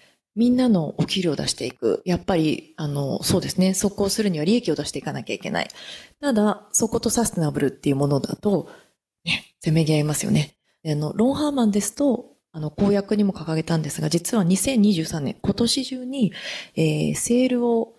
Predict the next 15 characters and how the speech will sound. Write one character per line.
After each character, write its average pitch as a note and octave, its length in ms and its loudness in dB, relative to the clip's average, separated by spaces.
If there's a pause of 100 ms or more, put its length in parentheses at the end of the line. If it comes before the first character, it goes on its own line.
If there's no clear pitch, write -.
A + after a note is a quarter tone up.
(600)
や F#3 120 2
め G3 140 4
る G3 120 2
と D#3+ 140 0
い C#3 80 -2
う C#3+ 40 -2
こ D3+ 120 -2
と C#3+ 140 0
を - 20 -2
掲 C#3+ 240 -2
げ C3 80 2
て - 100 -4
ま - 120 0
す。 - 120 0
で、 F3 140 2